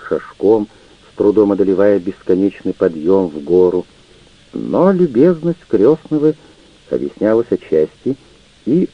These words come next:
ассоциацией идей. Дачники, хотя ванная комната не входит в их временные владения, постоянно просят разрешения воспользоваться ванной,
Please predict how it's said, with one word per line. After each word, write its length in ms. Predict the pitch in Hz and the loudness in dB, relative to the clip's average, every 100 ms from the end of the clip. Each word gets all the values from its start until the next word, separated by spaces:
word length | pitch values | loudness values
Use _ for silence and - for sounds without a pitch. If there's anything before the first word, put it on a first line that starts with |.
| - | -2
ассоциацией 1200 | 147 - - 156 - 78 127 151 - 147 147 139 | -2 -2 -6 -4 -4 0 0 -2 -6 -4 -2 -4
идей. 640 | - 139 107 78 67 53 - _ _ _ - - - | -6 -6 -8 -10 -8 -10 -16 _ _ _ -20 -20 -18
Дачники, 760 | - 76 104 104 - 117 107 | -6 0 2 2 -2 -8 -6
хотя 300 | - 92 95 | -6 -2 0
ванная 400 | 87 95 92 90 | 0 0 0 0
комната 560 | 90 101 92 90 - 85 - _ | 0 0 0 -4 -4 -6 -8 _
не 160 | 120 123 | -2 -2
входит 480 | - - 80 78 87 | -2 -2 -2 -2 -4
в 100 | 104 | -4
их 140 | - | -4
временные 540 | 98 113 117 120 120 120 | 0 2 2 0 -4 -2
владения, 580 | 117 113 117 117 117 110 - - _ - | 0 2 0 0 -2 -6 -16 -20 _ -8
постоянно 600 | 85 - - 123 170 175 | -6 -6 -4 0 2 0
просят 460 | - 113 156 160 | 0 0 2 0
разрешения 800 | 147 139 123 101 - 95 113 135 147 _ _ _ - | 0 0 0 -2 -2 -2 0 -4 -6 _ _ _ -8
воспользоваться 960 | - 156 - - 98 90 82 82 - 82 | -4 -4 -2 2 2 2 -2 -4 -4 -2
ванной, 500 | 80 71 71 69 | -2 -2 -4 -8